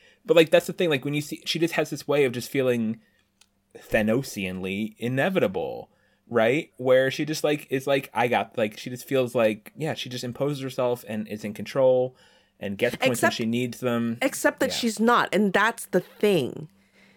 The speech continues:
Speaker 2: Is that, like, because, what is it? Eighty percent of her completed matches in twenty twenty-one have gone three sets.
Speaker 1: But they all end with her winning, right?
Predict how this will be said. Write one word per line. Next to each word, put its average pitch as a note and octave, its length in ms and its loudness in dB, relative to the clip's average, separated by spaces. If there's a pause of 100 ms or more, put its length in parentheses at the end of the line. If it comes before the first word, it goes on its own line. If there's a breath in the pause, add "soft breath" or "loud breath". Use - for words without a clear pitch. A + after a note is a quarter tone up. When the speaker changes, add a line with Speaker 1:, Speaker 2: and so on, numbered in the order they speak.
(200 soft breath)
Speaker 2:
Is A3 140 4
that, G#3+ 200 2
like, F#3+ 240 4 (160)
because, G#3+ 480 2
what F#3+ 160 4
is D#3 140 0
it? C3 160 0
Eighty G#3 240 0
percent F3+ 540 0
of - 140 -4
her E3 120 0
completed D#3+ 560 0
matches D3+ 360 0
in D3 120 -2
twenty C#3+ 260 -2
twenty-one C#3 500 0
have D#3 140 -2
gone C3 200 -2
three A#2+ 180 -4
sets. - 440 -12 (240)
Speaker 1:
But B2+ 200 0
they B2 80 6
all A2+ 240 6
end A2 140 0
with G#2 120 -2
her G#2+ 180 0
winning, G2+ 320 -4
right? G#2+ 320 -10